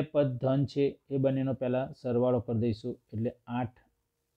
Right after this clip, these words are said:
અને ત્રણનો સરવાળો, એટલે આઠ ને ત્રણ અગિયાર, એટલે અગિયાર એમ એન થઈ ગયા. પાછળના બંને પદની નિશાની સરખી છે માટે સરવાળો, સરખી નિશાની સરવાળો, જુદી નિશાની બાદબાકી. અને જવાબ તરીકે નિશાની કોની કરવાની?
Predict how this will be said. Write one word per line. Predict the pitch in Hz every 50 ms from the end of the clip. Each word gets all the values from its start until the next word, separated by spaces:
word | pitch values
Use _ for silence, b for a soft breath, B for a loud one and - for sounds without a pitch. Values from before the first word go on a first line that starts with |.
| _ _
અને | - 123 117 120
ત્રણનો | 117 120 - 117 117 113 113 117 113
સરવાળો, | - - 113 113 113 113
એટલે | 107 113
આઠ | 113 117 110 - -
ને | 117 -
ત્રણ | - 120 113 113
અગિયાર, | 107 104 107 120 117 110
એટલે | 104 110 - -
અગિયાર | 123 113 107 135 131 123
એમ | 123 113 113 113
એન | 113 107
થઈ | - - 107 101
ગયા. | 110 113 - - _ _ _ _ _ _ _ _ _ _ -
પાછળના | 147 143 139 - 170 165 170 160 151
બંને | 147 151 156 160
પદની | 151 - 156 143 156 156 156
નિશાની | 147 131 - 147 147 151 143 -
સરખી | - 135 123 117 - - 127
છે | 107 - 139 135
માટે | 131 123 127 127 127 139 131
સરવાળો, | - - 131 113 107 104 101 196 98
સરખી | - - 143 135 - - - 170 170
નિશાની | 151 - 165 160 160 151 -
સરવાળો, | 170 175 185 160 139 135 120 - - -
જુદી | 117 131 131 131 143 131
નિશાની | 120 110 - 107 113 123 117
બાદબાકી. | 110 98 87 90 85 80 - - - - 101 _ _ _ _ _ _ _ _ _ _ _ -
અને | 131 135 123
જવાબ | 110 131 123 131 135 127 -
તરીકે | - 135 127 131 117 - 135 127
નિશાની | 120 120 117 - - 135 131 135 131
કોની | - - 135 139 139 123 -
કરવાની? | 127 127 123 123 123 127